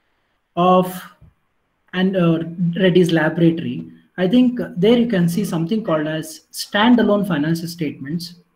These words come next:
Within bracket, they have written something called as Indian accounting standards. And they have written something called as consolidated financial statements as per Indian accounting standards. So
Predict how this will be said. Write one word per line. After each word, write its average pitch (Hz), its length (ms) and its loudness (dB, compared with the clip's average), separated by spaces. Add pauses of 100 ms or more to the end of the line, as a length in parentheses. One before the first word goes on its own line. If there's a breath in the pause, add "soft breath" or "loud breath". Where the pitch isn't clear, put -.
(140)
Within 175 220 2
bracket, 156 360 -2
they 143 60 -8
have 135 120 -10
written 143 200 -14
something 143 300 -14
called 135 200 -10
as 131 180 -14
Indian 160 300 -2
accounting 135 400 -16
standards. - 560 -20 (840 loud breath)
And 202 200 2
they 208 60 4
have 196 180 4
written 180 220 2
something 170 340 -2
called 147 200 -2
as 147 120 -10
consolidated 175 800 -4
financial 143 320 -8
statements 139 680 -14 (240)
as 151 180 -12
per 160 240 -12 (140)
Indian 156 300 -4
accounting 143 420 -18
standards. - 560 -20 (640)
So - 320 -4